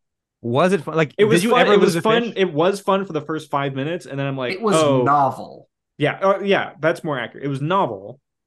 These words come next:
Speaker 2: and going and, like, lighting the lighthouse thing, I'm like, "Oh, that's novel." Um, and I get, there was, like, some, like, fox N P C that I was able to talk to, or, like, dog guy at,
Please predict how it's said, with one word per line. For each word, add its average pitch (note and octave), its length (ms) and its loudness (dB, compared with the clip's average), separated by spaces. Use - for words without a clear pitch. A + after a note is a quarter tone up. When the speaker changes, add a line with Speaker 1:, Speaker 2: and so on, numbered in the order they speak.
Speaker 2:
and C#3 400 -2
going D#3+ 240 0
and, E3 100 -4
like, D3+ 140 -4
lighting D3 300 -4
the D3 60 -6
lighthouse C3+ 500 -6
thing, B2+ 200 -6
I'm B2 60 -8
like, C3+ 220 -8
"Oh, D#4 220 -2
that's F#3 220 -4
novel." A2 600 -6
Um, A#2+ 540 -4
and C#3+ 180 0
I D3 80 2
get, D#3 160 -4
there E3 120 2
was, D#3 100 -2
like, D#3 180 -2
some, F#3 440 -4
like, D3 260 -6
fox D3 380 -6
N D3 160 -10
P D3 180 -8
C D3 320 -2
that C#3 160 -2
I C3 60 0
was C3 180 -4
able C3 180 -6
to A#2 100 -12
talk B2+ 320 -6
to, - 80 -14
or, B2+ 60 -8
like, A2+ 160 -6
dog A2+ 240 -4
guy A2 260 -2
at, A2 160 -6